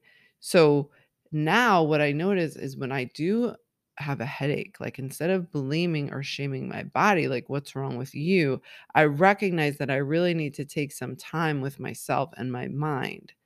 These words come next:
And I have to just kind of evaluate, like, am I,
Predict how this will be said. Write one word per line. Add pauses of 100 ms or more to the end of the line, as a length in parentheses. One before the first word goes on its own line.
(520)
And
I
have
to
just
kind
of
evaluate,
like,
am
I,